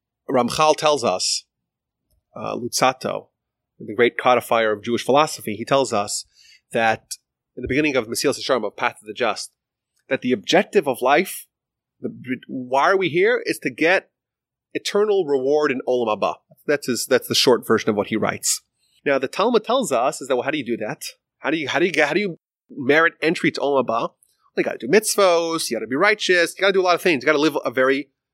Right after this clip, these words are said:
righteous life. But there's three episodes in the Talmud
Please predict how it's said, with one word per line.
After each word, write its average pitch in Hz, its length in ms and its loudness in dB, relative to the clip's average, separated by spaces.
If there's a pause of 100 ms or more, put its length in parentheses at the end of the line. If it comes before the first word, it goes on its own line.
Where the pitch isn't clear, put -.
(160)
righteous 120 400 0
life. 139 380 0 (1120)
But 147 120 2
there's 127 260 2
three 254 640 0
episodes 196 440 2
in 160 80 0
the 139 60 2
Talmud 147 440 0